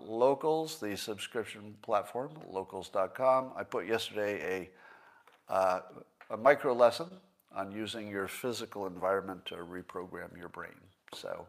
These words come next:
if you're, if you're on that platform, you can see that. There, there are now dozens and dozens of my micro lessons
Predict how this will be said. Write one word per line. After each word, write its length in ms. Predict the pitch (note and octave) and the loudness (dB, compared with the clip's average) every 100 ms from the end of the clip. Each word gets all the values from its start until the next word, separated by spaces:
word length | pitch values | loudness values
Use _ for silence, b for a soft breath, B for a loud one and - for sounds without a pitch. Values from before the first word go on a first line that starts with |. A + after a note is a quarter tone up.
| - | -18
if 160 | - - | -20 -18
you're, 180 | F2+ E2+ B B B B | -16 -16 B B B B
if 60 | - | 2
you're 120 | B2 | 10
on 140 | C3 | 10
that 180 | B2+ A2+ | 12 10
platform, 540 | B2 A2+ - A2+ G#2+ G#2 A2 _ _ _ _ | 8 6 6 0 0 -2 -14 _ _ _ _
you 140 | G2 E2+ | -16 -14
can 140 | F2+ | -12
see 180 | - F#2 | -12 -4
that. 340 | F#2 E2 - B B B - | 0 0 -2 B B B 0
There, 260 | B2 A2+ | 2 2
there 140 | A#2 B2 | 0 2
are 60 | |
now 160 | B2 A#2 | 6 8
dozens 460 | B2+ B2 B2+ A2 | 8 6 4 -6
and 120 | A2 G2+ | -6 2
dozens 440 | G#2 G2+ F#2+ F2 | 2 2 -10 -12
of 160 | F#2+ F2 | -12 -8
my 160 | F2 | -8
micro 420 | F2+ F2+ - E2+ | -4 -6 -6 -8
lessons 520 | E2+ E2+ - E2 - | -4 -6 -8 -16 -18